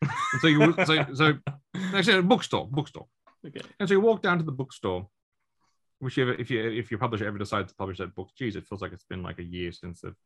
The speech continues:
Speaker 1: since you signed that deal, and yet nothing. Anyway.
Speaker 2: Oh, well, it takes time.
Speaker 1: Hey. And a hundred rabbits,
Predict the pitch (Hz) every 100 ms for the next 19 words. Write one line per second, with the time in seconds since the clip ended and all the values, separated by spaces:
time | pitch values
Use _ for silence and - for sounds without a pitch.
0 | _ 95 85 87 - 87 82 92 90 85
1 | 90 95 92 92 104 95 92 87 - 123
2 | 107 - _ - 165 143 170 208 202 -
3 | 107 - _ - 90 76 - 82 - _
4 | _ _ _ _ _ _ _ _ _ _
5 | _ _ _ _ _ _ - 139 - 196
6 | 185 180 147 147 117 - - -